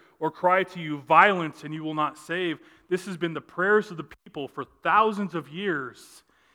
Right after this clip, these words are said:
and God is answering them in Revelation. And so we can look at Revelation and just say, like, "That sounds really harsh."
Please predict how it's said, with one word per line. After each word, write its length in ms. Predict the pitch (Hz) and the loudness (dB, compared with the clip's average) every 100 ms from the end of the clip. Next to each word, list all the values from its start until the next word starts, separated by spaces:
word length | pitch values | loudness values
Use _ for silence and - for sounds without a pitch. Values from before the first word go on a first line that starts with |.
| _ _ | _ _
and 120 | 139 | -10
God 200 | 147 170 | 2 2
is 140 | 165 - - | 2 -8 -8
answering 680 | 175 262 254 - 143 131 | 0 0 -2 -8 -10 -10
them 240 | 123 127 135 | -10 -10 -10
in 80 | 139 | -6
Revelation. 640 | 143 143 156 180 - 123 | -6 -6 -10 -10 -14 -20
And 100 | 120 | -16
so 100 | - | -8
we 120 | 160 | -8
can 220 | 180 165 | -6 -2
look 200 | 160 226 | 0 0
at 80 | 185 | 0
Revelation 540 | 165 151 165 175 151 131 _ _ _ | -4 -4 -4 -6 -10 -20 _ _ _
and 80 | 135 | -12
just 160 | 147 | -12
say, 120 | - 139 | -10 -12
like, 200 | 143 151 | -14 -16
"That 220 | 147 - | -16 -18
sounds 340 | - 147 127 | -16 -16 -16
really 240 | 131 135 117 | -16 -16 -16
harsh." 680 | 113 165 196 - - - | -12 -10 -10 -12 -18 -18